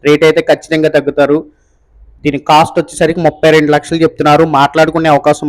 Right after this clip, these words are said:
మాత్రం ఉంది. రేట్ అయితే ఖచ్చితంగా తగ్గుతారు. డైరెక్ట్ ఓనర్ కాబట్టి ఓనర్తోనే మాట్లాడుకోవచ్చు, ఆయనే మీకు వివరాలన్నీ తెలియజేస్తారు. ముప్పై రెండు లక్షలు చెప్తున్నారు ఫ్రెండ్స్, మాట్లాడుకోవచ్చు,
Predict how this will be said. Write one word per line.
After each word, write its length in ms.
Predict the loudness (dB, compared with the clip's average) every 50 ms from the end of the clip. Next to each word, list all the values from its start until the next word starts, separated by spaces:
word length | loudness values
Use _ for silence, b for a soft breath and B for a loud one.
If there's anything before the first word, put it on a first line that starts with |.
| -2
మాత్రం 220 | -2 0 0 -2 -2 -2
ఉంది. 160 | -4 -4 -4 -2 0
రేట్ 180 | 0 0 0 -2
అయితే 140 | -4 -4 -6 -6 -6
ఖచ్చితంగా 460 | -6 -8 _ -10 -8 -6 -2 -2 -2 0 -2
తగ్గుతారు. 440 | -2 -2 -4 -2 0 0 0 0 -2 -4 -6 _ _ _ _ _ -2 0
డైరెక్ట్ 280 | 0 0 0 0 0 2 2
ఓనర్ 240 | 2 2 0 -2 0 0
కాబట్టి 320 | 0 0 0 -2 0 0 0 2 2
ఓనర్తోనే 420 | 0 0 -2 -4 -4 -4 -4 -4 -2 -2
మాట్లాడుకోవచ్చు, 800 | -2 -2 -2 -2 -6 -6 -4 -4 -4 -4 -4 -6 -12 -10 -6 -6 -6 -6 -6 -10 _ _ _ _ _ _ _ _ _ -8 -6
ఆయనే 200 | -6 -4 -4 -4 -4
మీకు 140 | -6 -6 -4 -4
వివరాలన్నీ 480 | -4 -2 0 0 0 0 -2 -2 -4 -6 -6 -4
తెలియజేస్తారు. 760 | -4 -4 -4 -4 -2 -4 -4 -4 -4 -4 -4 -2 0 -2 -2 -4 -6 _ _ _ _ _ _ _ _ _ _ _ _ _ _ _ _ _ _ _ _ _ _ _ _ -10
ముప్పై 240 | -10 -8 _ -2 0 0
రెండు 140 | 0 0 0 -2
లక్షలు 220 | -2 -2 -4 -4 -4 -4
చెప్తున్నారు 380 | -4 -4 -4 -4 -4 -4 -4 -8
ఫ్రెండ్స్, 260 | -12 -16 -16 -16 -18 -20 _ _ _ _ _ _ _ _ -6 -6
మాట్లాడుకోవచ్చు, 680 | -6 -4 -2 -2 -4 -2 -2 -2 -4 -4 -6 -12 -20